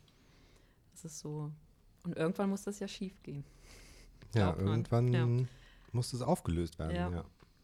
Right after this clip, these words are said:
Speaker 1: Denn Roxanne glaubt natürlich, dass Christian nicht nur gut aussieht, sondern auch noch, ähm,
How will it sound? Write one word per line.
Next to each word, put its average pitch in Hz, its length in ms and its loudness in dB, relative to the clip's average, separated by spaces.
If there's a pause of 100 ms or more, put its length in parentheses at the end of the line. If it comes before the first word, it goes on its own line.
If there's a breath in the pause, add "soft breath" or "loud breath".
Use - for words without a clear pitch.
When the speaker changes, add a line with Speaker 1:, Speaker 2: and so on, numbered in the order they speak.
(640)
Speaker 1:
Denn 170 280 0
Roxanne 185 480 0
glaubt 170 260 2
natürlich, 208 380 -2
dass 190 220 -4
Christian 180 440 -4
nicht 175 180 -4
nur 180 80 -2
gut 170 200 -10
aussieht, 180 400 -8
sondern 180 260 -10
auch 185 180 -10
noch, 202 360 -6
ähm, 202 420 -2